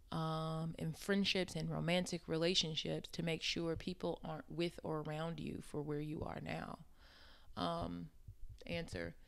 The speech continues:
The thing about going to the next level is that once you go to the next level, you tend to meet people who are on your level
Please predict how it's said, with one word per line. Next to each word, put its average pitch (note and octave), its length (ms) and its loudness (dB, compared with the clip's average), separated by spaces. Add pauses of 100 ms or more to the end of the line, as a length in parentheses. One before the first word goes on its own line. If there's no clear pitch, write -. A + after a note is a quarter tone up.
(260)
The A3+ 80 -2
thing B3 320 2
about F3+ 480 2
going F3 440 0
to F3 100 -4
the E3+ 80 0
next E3 260 0
level E3 320 4
is D#3+ 120 0
that E3 260 0
once E3 340 0
you E3 220 0
go D#3 180 6
to E3+ 60 4
the E3+ 100 2
next E3+ 240 -4
level, E3 360 0 (440)
you E3+ 240 0
tend E3 380 8
to D#3+ 100 4
meet D#3+ 240 4
people D3+ 380 -2
who D3+ 120 2
are D3 200 2
on D3+ 240 0
your D3 180 -2
level C#3+ 440 2